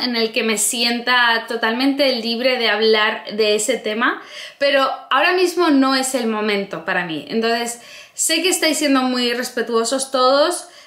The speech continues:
pero también hay mucha gente que no lo está siendo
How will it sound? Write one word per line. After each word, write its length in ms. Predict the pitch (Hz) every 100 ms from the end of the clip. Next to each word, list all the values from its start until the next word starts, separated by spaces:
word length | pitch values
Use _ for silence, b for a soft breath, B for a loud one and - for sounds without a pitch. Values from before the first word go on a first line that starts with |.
| B
pero 200 | 277 262
también 260 | 254 262
hay 120 | 285 311
mucha 280 | 285 294
gente 240 | 294 277 277
que 100 | 240
no 180 | 240 262
lo 80 |
está 260 | 285 285 269
siendo 640 | - 240 226 214 220 -